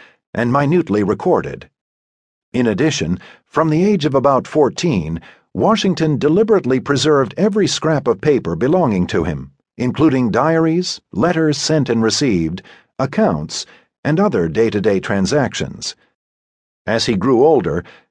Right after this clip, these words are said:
he arranged these papers in chronological order and by name and subject. He seems to have known from an early stage in his career that he would be a figure in history,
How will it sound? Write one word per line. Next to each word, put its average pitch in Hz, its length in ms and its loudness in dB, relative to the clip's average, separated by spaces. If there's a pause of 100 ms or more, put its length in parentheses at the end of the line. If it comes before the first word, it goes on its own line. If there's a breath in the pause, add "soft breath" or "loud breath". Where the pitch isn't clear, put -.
he 160 120 0
arranged 185 400 2
these 127 160 0
papers 104 480 0
in 113 160 0
chronological 120 720 2
order 87 440 2 (400 soft breath)
and 104 220 -2
by 117 160 2
name 104 380 0
and 98 120 0
subject. 92 600 -4 (760)
He 165 100 -2
seems 233 340 0
to 147 120 2
have 110 100 2
known 123 300 2
from 117 180 0
an 117 80 -2
early 151 300 2
stage 117 380 0
in 92 80 0
his 95 160 -2
career 78 480 -2 (340 loud breath)
that 113 160 2
he 135 80 0
would 123 160 0
be 127 120 2
a 117 40 4
figure 117 400 0
in 104 120 2
history, 82 520 -4